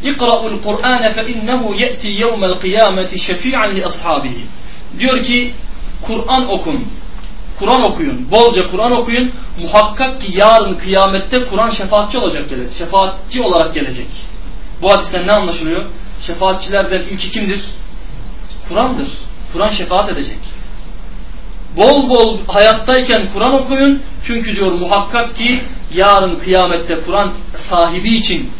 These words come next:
kendisini okuyan ve amel eden için şefaatçi olarak gelecek." "İkra'u Zehravayn,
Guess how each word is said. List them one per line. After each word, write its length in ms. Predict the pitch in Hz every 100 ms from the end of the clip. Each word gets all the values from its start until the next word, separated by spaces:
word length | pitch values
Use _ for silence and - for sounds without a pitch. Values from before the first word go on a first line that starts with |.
| - -
kendisini 400 | 165 175 185 175
okuyan 460 | 165 165 208 208
ve 60 | 165
amel 280 | 165 190 190
eden 220 | 160 160
için 240 | - 208
şefaatçi 460 | - 143 151 147 233
olarak 280 | - 160 156
gelecek." 320 | 127 110 - - - - - - - - - -
"İkra'u 420 | 277 269 247 254
Zehravayn, 960 | 214 226 208 214 226 220 233 240 156